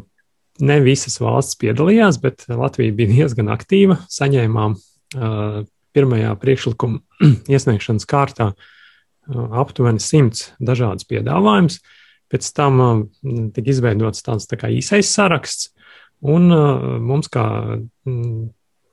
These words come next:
tādi kandidāti bija arī populāri vārdi, gan Laimdota, gan Lačplēsis, eh,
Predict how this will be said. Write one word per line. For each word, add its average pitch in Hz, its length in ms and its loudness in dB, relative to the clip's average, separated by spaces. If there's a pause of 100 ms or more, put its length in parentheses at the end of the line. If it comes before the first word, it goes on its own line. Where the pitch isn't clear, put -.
(520)
tādi 113 460 -6
kandidāti 127 600 2
bija 127 260 2
arī 110 120 -4
populāri 113 540 -2
vārdi, 110 400 -2 (260)
gan 113 160 -6
Laimdota, 151 640 0
gan 110 140 -8
Lačplēsis, 143 840 -2 (160)
eh, 113 200 -2